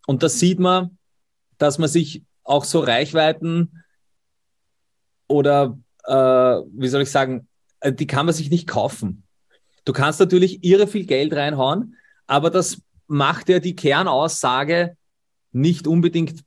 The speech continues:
besser. Ja, man investiert dann vielleicht zehntausend Euro in ein Posting, aber wenn das Posting ein Schaß ist, dann bringt einem das auch nichts. Und das sehe ich dann auch ein bisschen als, ähm,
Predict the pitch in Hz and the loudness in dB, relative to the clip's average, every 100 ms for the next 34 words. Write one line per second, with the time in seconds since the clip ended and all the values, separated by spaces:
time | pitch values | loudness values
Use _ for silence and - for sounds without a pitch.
0 | _ 120 143 - 117 92 - - 101 131 | _ -4 -2 -2 -2 -2 -6 -6 -2 -2
1 | 131 123 123 131 139 143 143 170 170 165 | -2 -2 -2 -2 -2 -2 0 0 0 0
2 | 165 170 175 170 156 160 165 160 170 170 | 0 0 -2 0 0 0 2 2 2 0
3 | 170 156 156 190 160 156 156 165 165 151 | 0 -2 -2 -4 0 -2 0 -2 -2 -4
4 | 160 160 156 - 120 139 180 185 _ _ | 0 -2 -2 -2 -2 0 -2 -2 _ _
5 | _ _ _ _ _ 160 147 151 185 175 | _ _ _ _ _ -2 2 2 2 2
6 | 165 165 156 135 165 135 110 113 135 135 | 0 0 -2 0 0 -2 -4 -4 -4 -4
7 | - - _ _ _ 143 - - 160 170 | -6 -20 _ _ _ -2 0 2 2 2
8 | 175 143 156 175 175 170 170 165 160 160 | 0 2 0 0 -2 0 2 0 -2 -2
9 | 156 156 156 156 | -2 -2 -4 -8